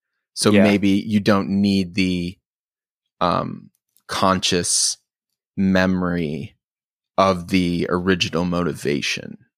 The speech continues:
Speaker 1: as
Speaker 2: Mm-hmm.
Speaker 1: much.
Speaker 2: At some point, like, yeah, I think that's right. And at some point, it started to become, like, important to me in a way that it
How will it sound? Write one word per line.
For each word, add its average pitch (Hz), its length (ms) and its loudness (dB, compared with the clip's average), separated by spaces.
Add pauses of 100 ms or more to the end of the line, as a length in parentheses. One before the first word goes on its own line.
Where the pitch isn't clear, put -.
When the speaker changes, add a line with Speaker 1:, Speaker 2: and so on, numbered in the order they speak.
(100)
Speaker 1:
as - 160 -10
Speaker 2:
Mm-hmm. - 360 -4
Speaker 1:
much. 104 340 -6 (1080)
Speaker 2:
At 139 140 0
some 233 160 0
point, 185 320 -4
like, 104 380 0
yeah, 101 420 4 (160)
I - 80 -8
think 170 160 -8
that's - 180 -2
right. 87 320 0 (380)
And 127 120 -4
at 143 100 -4
some 190 160 0
point, 165 420 0 (340)
it 110 200 -2 (760)
started 120 300 2
to 95 80 -6
become, 101 280 2
like, 90 180 0
important 92 380 -4
to - 80 -8
me 92 540 -6
in 104 140 -4
a 92 40 0
way 92 180 2
that 87 120 0
it 82 160 -4